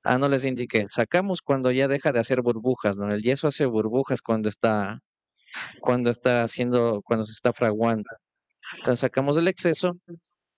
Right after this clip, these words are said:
y, bueno, ya debe-, debemos tener ya listo, tener un, listo una venda de, de gasa. Ya, usualmente esto le volvemos a poner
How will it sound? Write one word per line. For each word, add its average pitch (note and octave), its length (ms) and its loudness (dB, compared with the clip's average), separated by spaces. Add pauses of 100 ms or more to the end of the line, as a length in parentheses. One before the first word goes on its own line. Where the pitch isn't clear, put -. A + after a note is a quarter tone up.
(540)
y, C#3+ 100 2
bueno, C3 260 0
ya C#3+ 140 0
debe-, D3+ 320 0 (240)
debemos C#3 400 0
tener B2 320 0
ya B2 180 2
listo, A#2+ 720 -2 (840)
tener B2 360 0
un, B2 220 -4
listo B2+ 280 -4
una B2 160 0
venda A#2 300 0
de, G2 340 -2
de - 120 -10
gasa. A#2+ 320 0 (1300)
Ya, A#2 180 0
usualmente D3 640 -2
esto C#3 220 -2
le C3 100 2
volvemos B2 480 -2
a C3 80 0
poner B2+ 440 -2